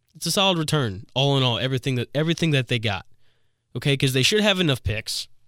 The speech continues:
to rebuild around Jordan Love. If, you know, Jordan Love ends up being the guy for them, you know, we watch him play five or six games this year and it becomes apparent that he's, that he's that guy,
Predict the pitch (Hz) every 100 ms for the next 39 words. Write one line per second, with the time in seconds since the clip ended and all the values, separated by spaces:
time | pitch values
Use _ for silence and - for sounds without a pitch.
0 | _ _ _ _ - 147 143 165 202 170
1 | 127 113 113 110 104 98 117 - - -
2 | _ _ - 160 165 - 127 113 113 131
3 | 131 123 127 123 123 113 123 117 113 117
4 | 117 113 117 135 - - - _ 117 123
5 | 120 123 127 113 120 127 117 117 113 120
6 | - 120 120 117 113 120 131 120 117 120
7 | 110 - 117 127 110 117 120 - - -
8 | - 120 143 143 139 131 127 165 113